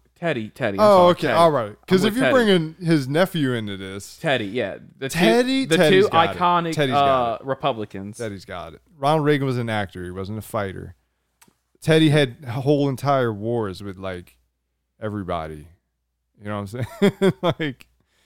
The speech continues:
Speaker 1: George Washington versus Teddy.
Speaker 2: <sighs> That's a good one. That would be a good
Speaker 1: Robin
Speaker 2: fight.
Speaker 1: Williams comes out victorious.
Speaker 2: Yeah, I, th-, I still think so. Because not only just the fighting, but, like,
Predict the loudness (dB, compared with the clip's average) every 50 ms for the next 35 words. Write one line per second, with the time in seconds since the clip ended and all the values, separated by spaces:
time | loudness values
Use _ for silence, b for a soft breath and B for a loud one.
0 | _ _ -10 -4 0 0 2 0 0 -2 0 2 2 2 2 0 -4 -8 -8 -8
1 | -8 -8 -6 -6 -6 -6 -8 -8 -10 -14 -14 -12 -12 -10 -10 -10 -10 -12 -16 _
2 | _ _ _ _ _ _ B B B B B B B B B B B B B B
3 | B B B B B B -4 -2 -2 -2 -2 -6 -8 -8 -10 _ _ -16 -12 -12
4 | -12 -12 -14 -18 -18 -20 -14 -6 -2 -2 -2 -2 -2 -4 -8 -8 -10 -14 _ _
5 | -12 -10 -8 -4 -2 0 0 0 -2 -4 -2 0 2 2 2 0 -2 -6 -8 -4
6 | -4 -4 -4 -2 -4 -4 -4 -4 -4 -8 -12 -16 -12 -8 -8 -6 -6 -8 -10 -12
7 | -14 -16 -18 -14 -10 -8 -6 -6 -4 -6 -6 -8 -10 -10 -10 -10 -10 -10 -6 -4
8 | -4 -4 -4 -6 -10 -12 -12 -12 -12 -10 -10 -10 -10 -10 -12 -12 -14 -8 -4 -2
9 | 0 0 0 -2 -4 -8 -12 -18 _ _ _ _ _ _ _ _ _ _ _ -8
10 | -6 -4 -4 -2 -4 -4 -4 -6 -6 -8 -10 -10 -10 -10 -10 -12 -14 -14 -8 -6
11 | -4 -2 -2 -2 -4 -4 -6 -8 -10 -8 -6 -6 -6 -6 -6 -8 -8 -8 -8 -12
12 | -14 _ _